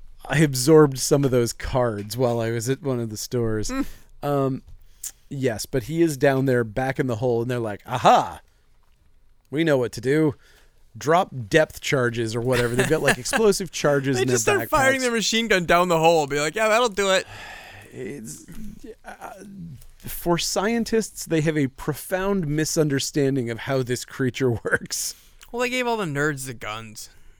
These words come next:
Speaker 2: <laughs>
Speaker 1: It's true. At least, like, the flame units make sense. At least
Speaker 2: Yeah.
Speaker 1: that, I'm like, "Okay, that seems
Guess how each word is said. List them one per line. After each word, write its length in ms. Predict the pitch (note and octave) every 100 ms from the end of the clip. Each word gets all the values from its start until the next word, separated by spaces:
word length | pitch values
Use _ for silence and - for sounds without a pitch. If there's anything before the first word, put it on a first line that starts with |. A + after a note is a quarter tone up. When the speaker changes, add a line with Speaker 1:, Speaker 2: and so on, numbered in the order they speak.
| _ _ -
Speaker 2:
<laughs> 60 | - - - - -
Speaker 1:
It's 160 | -
true. 260 | - D3 A#2 - - - -
At 100 | F3
least, 440 | G#3+ G#3 B3 - - _ -
like, 320 | D#3+ F3+ A3+ -
the 240 | D3+ C3+
flame 480 | C#3+ - F3 G#3+ F#3
units 340 | C#3+ B2 A2
make 220 | A#2+ A2 -
sense. 360 | - G#2+ C#2
At 100 | A#2+
least 220 | D3+ E3+ C#3
Speaker 2:
Yeah. 180 | C#3+ C3
Speaker 1:
that, 40 |
I'm 120 | B2
like, 160 | A2+ A2+
"Okay, 340 | D#3+ C3+ B2 G#2+
that 440 | A2 D#3 F3 -
seems 720 | - - D3+ C#3+ C3+ B2 A2